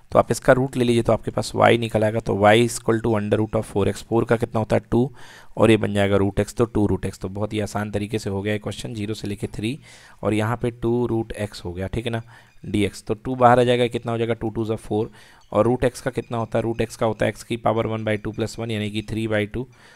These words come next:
और इधर पे कितना हो जाएगा, थ्री बाई टू, तो पलटी मार करके टू बाई थ्री और ज़ीरो से लेकर के थ्री। चलिए, तो इसको कितना हो जाएगा, एट बाई थ्री एट बाई थ्री और अब into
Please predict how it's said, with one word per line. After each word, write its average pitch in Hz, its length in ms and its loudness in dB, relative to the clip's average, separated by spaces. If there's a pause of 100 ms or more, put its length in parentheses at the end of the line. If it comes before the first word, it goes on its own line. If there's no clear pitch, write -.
(160)
और 113 100 0
इधर 113 160 2
पे 113 100 -6
कितना 117 220 -6
हो 107 100 -2
जाएगा, 110 200 0
थ्री 113 220 -2
बाई 107 160 0
टू, 127 120 -4
तो 123 80 -12
पलटी 104 300 -4
मार 110 200 -4
करके 120 340 -4
टू 113 200 -8
बाई 98 180 0
थ्री 113 200 -6
और 104 180 -8
ज़ीरो 101 200 -4
से 104 140 -8
लेकर 95 280 -6
के 104 140 -6
थ्री। 90 260 -6 (640)
चलिए, 92 300 2 (340)
तो 98 100 -6 (120)
इसको 98 300 -4 (220)
कितना 120 220 -2
हो 117 60 2
जाएगा, 117 220 2 (180)
एट 117 420 2
बाई 98 420 0 (100)
थ्री 104 220 2 (460)
एट 113 160 4
बाई 110 180 4
थ्री 113 300 -4
और 110 140 2
अब 110 360 -2
into 110 320 -8